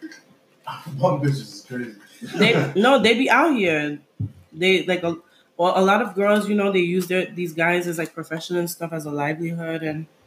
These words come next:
Speaker 2: yeah, it's normal. I see it all the time. Not that it's normal, but it's, like, it's been, become the norm 'cause people are lazy.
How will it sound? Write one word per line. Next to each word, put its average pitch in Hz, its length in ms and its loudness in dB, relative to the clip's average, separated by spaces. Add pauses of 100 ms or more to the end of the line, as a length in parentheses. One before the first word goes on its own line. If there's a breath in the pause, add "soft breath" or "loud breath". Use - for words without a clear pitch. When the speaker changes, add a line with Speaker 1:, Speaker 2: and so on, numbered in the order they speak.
(320)
Speaker 2:
yeah, 139 300 -4 (420)
it's 180 240 -8
normal. 180 320 2
I 143 60 0
see 196 160 -6
it 175 60 -6
all 165 140 -4
the 165 80 -8
time. 180 240 -6
Not 240 140 0
that 220 80 2
it's 170 100 -2
normal, 175 280 2
but 156 100 0
it's, 151 80 -4
like, 156 160 -6 (160)
it's 165 140 -4
been, 175 320 0
become 180 340 -2
the 156 80 0
norm 123 400 -6 (960)
'cause 160 100 -6
people 170 280 -4
are 156 100 0
lazy. 165 500 -6